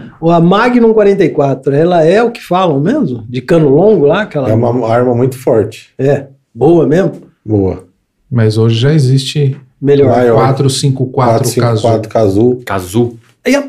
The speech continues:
Speaker 1: a, a, a, o recuo, não sei se nem se
Speaker 4: Caramba.
Speaker 1: chama de recuo, num
Speaker 3: Isso,
Speaker 1: tiro desse aí
Speaker 3: recuo.
Speaker 1: é forte?
Speaker 4: Machuca, né?
Speaker 1: É recuo?
Speaker 3: Não, machucar
Speaker 2: Não,
Speaker 3: não.
Speaker 2: machucar não machuca não. Só que você tem que segurar com firmeza, né?
Speaker 1: É.
Speaker 4: Que dá tranco mesmo.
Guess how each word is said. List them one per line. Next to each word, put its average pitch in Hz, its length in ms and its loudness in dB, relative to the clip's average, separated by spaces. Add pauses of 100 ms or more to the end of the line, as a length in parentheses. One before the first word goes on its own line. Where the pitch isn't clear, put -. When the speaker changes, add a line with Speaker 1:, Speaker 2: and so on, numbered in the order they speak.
(160)
Speaker 1:
a, 208 80 0
a, 185 560 0
a, 160 60 0
o 165 200 4
recuo, 165 560 -2
não 123 140 -2
sei 143 160 -2
se 160 100 -4
nem 160 160 2
se 120 80 -2
Speaker 4:
Caramba. 110 140 0
Speaker 1:
chama 139 280 2
de 151 100 0
recuo, 165 500 2
num 147 160 2
Speaker 3:
Isso, 123 100 -2
Speaker 1:
tiro 190 300 2
desse 147 320 0
aí 143 200 2
Speaker 3:
recuo. 147 120 4
Speaker 1:
é 139 100 2
forte? - 640 -4 (100)
Speaker 4:
Machuca, 147 380 -2
né? 135 180 -4 (240)
Speaker 1:
É 139 60 -4
recuo? 196 500 0
Speaker 3:
Não, 311 220 -6
machucar 202 600 0
Speaker 2:
Não, 110 120 0
Speaker 3:
não. - 20 0
Speaker 2:
machucar 135 380 0
não 262 60 -2
machuca 262 480 -2
não. 117 400 -2 (280)
Só 175 160 -2
que - 80 -4
você - 60 -12
tem 202 140 0
que 196 40 -10
segurar 202 440 0
com 247 260 -4
firmeza, 185 680 0
né? 131 320 -2
Speaker 1:
É. 135 280 -2 (120)
Speaker 4:
Que 117 120 -2
dá 120 180 0
tranco 147 240 -4
mesmo. 107 280 -6